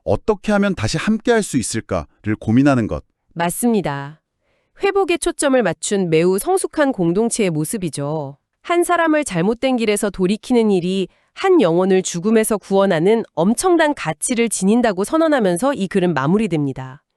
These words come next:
Speaker 2: 공동체의 존재 이유를 이보다 더 명확하게 보여주기는 어려울 겁니다.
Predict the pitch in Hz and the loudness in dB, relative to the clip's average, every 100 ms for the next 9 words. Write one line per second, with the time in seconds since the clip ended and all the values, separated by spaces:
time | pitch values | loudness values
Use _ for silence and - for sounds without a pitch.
0 | _ _ _ _ _ - 233 247 359 349 | _ _ _ _ _ 0 2 4 2 2
1 | 349 330 208 202 247 262 226 214 196 175 | 0 0 0 0 0 0 0 0 0 -2
2 | 160 170 170 185 160 147 185 254 269 208 | -2 -2 -2 -2 0 2 2 0 -2 -2
3 | 202 - 196 226 220 196 202 - 147 175 | -2 0 2 2 0 0 0 0 0 0
4 | 269 269 226 180 139 139 175 160 135 | 0 0 0 0 -2 -4 -4 -6 -10